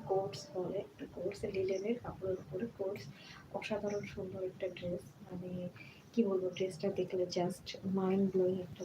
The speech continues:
ড্রেস। আমাদের, আপনারা just দেখেন, এই যে অসাধারণ সুন্দর ড্রেস, এই যে অসাধারণ সুন্দর ড্রেসটি, ওয়াও,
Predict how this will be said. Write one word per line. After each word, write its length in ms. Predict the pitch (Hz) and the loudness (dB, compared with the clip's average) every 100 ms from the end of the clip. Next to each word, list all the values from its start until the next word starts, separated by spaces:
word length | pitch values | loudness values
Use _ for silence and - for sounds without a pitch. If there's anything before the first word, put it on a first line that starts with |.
| - | 2
ড্রেস। 320 | 185 196 202 - - - - - - - | 4 6 6 4 6 4 4 -16 -16 -12
আমাদের, 340 | - 190 175 180 180 | -8 -6 2 2 2
আপনারা 600 | - - - - - 370 | -8 -14 -14 -12 -6 -4
just 360 | - - 453 | -4 -6 -4
দেখেন, 720 | - - - - 196 233 269 277 - - - - | -2 -2 -4 -4 0 2 2 0 -4 -12 -14 -14
এই 240 | - - - - - - - | -10 -8 -8 -8 -10 -12 -14
যে 100 | - - | -12 -10
অসাধারণ 800 | - - - - - - 143 233 - | -10 -10 -12 -12 -12 -12 -10 -10 -10
সুন্দর 400 | - - - - - | -12 -8 -8 -8 -12
ড্রেস, 540 | - - - - - - - - - - - _ _ | -12 -12 -12 -14 -14 -16 -18 -18 -18 -20 -20 _ _
এই 160 | - - - | -8 -8 -8
যে 60 | - - | -10 -12
অসাধারণ 880 | - - - 185 185 185 185 185 180 | -12 -12 -6 -4 -2 -2 -2 0 0
সুন্দর 520 | - - - - - | -4 -10 -10 -10 -10
ড্রেসটি, 360 | - - - - - | -10 -10 -14 -16 -12
ওয়াও, 340 | - - - | -10 -6 -6